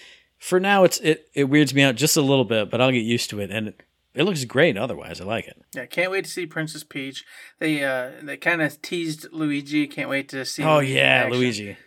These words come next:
Speaker 2: Yeah, it's gonna be awesome. There's, like I said, there's so many voices and so much star power involved. There's nothing but fun coming out of this movie,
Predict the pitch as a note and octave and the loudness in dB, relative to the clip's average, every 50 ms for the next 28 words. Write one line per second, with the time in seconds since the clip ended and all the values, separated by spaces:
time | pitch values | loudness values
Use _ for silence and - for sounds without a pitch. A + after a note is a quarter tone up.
0 | _ _ _ _ _ _ _ - - B2 B2 - - - - G3 F#3 D#3 C3+ A#2+ | _ _ _ _ _ _ _ -12 -10 -10 -10 -10 -12 -10 -8 -6 -6 -4 -4 -4
1 | A#2+ B2 B2+ B2+ B2 B2 B2 - C3+ B2+ B2 B2+ - - - D#3 D#3+ D#3+ - - | -2 0 0 0 0 0 -4 -6 -10 -12 -14 -14 -16 -8 -6 -6 -4 -4 -6 -8
2 | - - - - - D#3+ E3+ D#3 D#3+ - C#3 B2+ B2 - - - - G3 G3 F#3 | -8 -10 -10 -6 -4 -2 -2 -2 -2 -4 -6 -4 -4 -4 -4 -2 -2 -2 0 0
3 | F#3 F3 D#3 C#3 D3+ D3+ C#3+ C3+ - D#3 D3+ C#3+ C3+ C3+ B2 - - D#3+ D#3 D3+ | -2 -2 -2 -4 -4 -4 -4 -4 -4 -6 -6 -8 -8 -10 -12 -8 -6 -4 -2 -2
4 | D3 C3+ - - - C3+ C3+ B2+ - C#3+ C#3 C#3 C#3 C3+ C3 C3+ C3+ C3+ C#3 C#3 | -2 -2 -4 -2 -2 -2 -2 -2 -2 -4 -4 -4 -4 -4 -4 -4 -4 -2 -4 -6
5 | - _ - - - - - - _ _ _ _ _ _ _ D#3 D3 C#3+ C3 C#3 | -8 _ -20 -20 -20 -20 -20 -20 _ _ _ _ _ _ _ -8 -8 -6 -6 -6
6 | D3 D3+ D#3 E3 E3 D#3+ D#3+ D#3+ C#3 C3 C#3 - - - D3+ C#3 C3 B2 A#2 - | -6 -4 -2 0 -2 -2 -2 -6 -6 -6 -6 -8 -6 -6 -4 -4 -4 -4 -6 -10
7 | C#3 B2+ B2+ B2 B2 B2 B2 A#2+ A#2+ B2 A#2+ - C3 B2+ B2 B2 B2 B2 A#2+ - | -10 -8 -6 -4 -4 -4 -4 -4 -6 -10 -10 -10 -8 -8 -6 -6 -6 -8 -8 -10